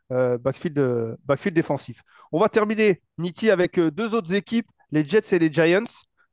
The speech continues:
euh, qui pour toi devraient prendre des, des linemen offensifs. Pour l'instant, ils sont donc, euh, un, deux, trois, quatre, cinq, sixième et septième. Ils sont hors du top cinq. On imagine très fortement que hors du top cinq, les deux quarterbacks, euh, stars sont partis.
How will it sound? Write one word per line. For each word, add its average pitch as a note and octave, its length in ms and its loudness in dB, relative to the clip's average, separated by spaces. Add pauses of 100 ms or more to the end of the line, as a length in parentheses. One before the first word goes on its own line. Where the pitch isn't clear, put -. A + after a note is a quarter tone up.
euh, C#3 320 2
qui - 180 -12
pour F#3 200 -4
toi A3+ 300 2 (880)
devraient F3+ 360 2
prendre G#3+ 340 0
des, D#3+ 300 2
des C#3+ 260 -2
linemen G3 460 0
offensifs. F3+ 420 -4
Pour F#3 140 0
l'instant, G3+ 240 0
ils G3 80 -4
sont F3 240 -4
donc, D#3 260 -2
euh, D3 100 2
un, D3+ 60 2
deux, E3 100 -4
trois, E3 180 -2
quatre, - 240 0
cinq, F#3 260 0 (200)
sixième G3+ 440 -2
et D#3 60 2
septième. G#3 360 -2
Ils E3+ 40 -6
sont - 200 -14
hors G#3 140 0
du E3+ 100 -6
top D3 180 -4
cinq. B3 220 0 (520)
On G3+ 100 0
imagine G3 460 0 (360)
très F3 160 -4
fortement E3 440 0
que C#3+ 320 0
hors D#3+ 140 2
du D3+ 100 -8
top D3+ 180 -4
cinq, D#3 220 -4
les C#3+ 80 -4
deux C#3+ 100 -6
quarterbacks, D3 600 0
euh, B2 160 -4
stars - 320 -2 (340)
sont C3+ 240 -10
partis. A3 520 0